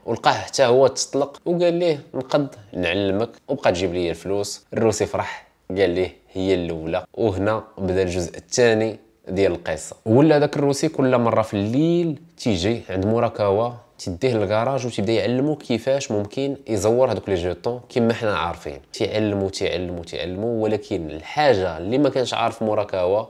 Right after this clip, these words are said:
واللي تتبين بانه ماشي مجرم وبانه سذج هي انه مطلوق حاله سراح، كانوا متبعينو البوليس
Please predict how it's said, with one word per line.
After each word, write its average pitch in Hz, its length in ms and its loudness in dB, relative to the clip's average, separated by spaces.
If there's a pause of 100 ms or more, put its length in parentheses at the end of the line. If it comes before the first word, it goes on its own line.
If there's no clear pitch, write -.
واللي 113 240 0
تتبين 120 420 2
بانه 123 360 6
ماشي 120 240 4
مجرم 110 580 4 (180)
وبانه 104 640 0 (100)
سذج 117 640 6 (180)
هي 170 240 2
انه 135 280 4
مطلوق 131 360 0
حاله 113 240 0
سراح، 110 460 0
كانوا 110 180 2
متبعينو 95 480 0
البوليس 92 640 -2